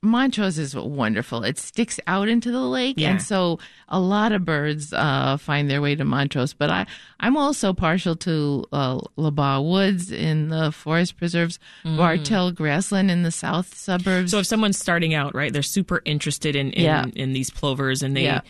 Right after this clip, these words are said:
Speaker 2: wanna get started with birding,
Speaker 1: Yeah.
Speaker 2: what equipment or books or gear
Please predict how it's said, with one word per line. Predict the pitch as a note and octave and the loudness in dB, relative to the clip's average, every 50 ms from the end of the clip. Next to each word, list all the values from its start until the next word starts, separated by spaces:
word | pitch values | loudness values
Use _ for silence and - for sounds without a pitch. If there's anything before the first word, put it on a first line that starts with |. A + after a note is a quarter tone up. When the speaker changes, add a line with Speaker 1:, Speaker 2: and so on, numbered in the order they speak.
| - - - - - | -20 -20 -20 -8 -2
Speaker 2:
wanna | D#3 D#3+ E3+ G3 G3 G3 | 2 4 4 4 4 4
get | F#3 G3 F3+ | 2 2 0
started | - - F#3 F3+ E3+ E3+ E3+ | 0 0 0 0 2 2 0
with | E3 E3 F3 | 0 -2 -2
birding, | E3+ E3 D#3+ D#3 D#3 D#3 D3+ D3+ D3+ D3+ D3+ D#3 - _ - - - _ _ - | -2 0 0 2 2 2 2 2 0 0 0 -2 -4 _ -20 -20 -20 _ _ -2
Speaker 1:
Yeah. | F3+ F3+ D#3 D3+ D3+ | 0 2 2 2 0
Speaker 2:
what | E3+ E3+ E3+ F3+ F#3+ G#3 G#3 | 0 -2 -2 0 2 2 2
equipment | G3 F#3+ - - - F3+ - - D3+ D3+ D3 D3 D3 C#3+ - - - - - | 0 -2 -4 -4 -4 -4 -2 0 0 0 0 0 0 -2 -2 -4 -6 -6 -4
or | - C3+ C#3+ C#3 | -4 -2 -2 -2
books | C3+ - - - D#3+ D3 - _ - - - - | -2 -4 -2 0 0 0 0 _ -10 -8 -6 -2
or | C3+ C#3+ C#3 | -2 -2 -2
gear | C3 C#3 C#3+ D3 D3 C#3+ C#3 C#3 C#3 C3+ C3+ C3+ C3+ | -2 -2 0 2 2 2 2 2 2 0 0 0 -2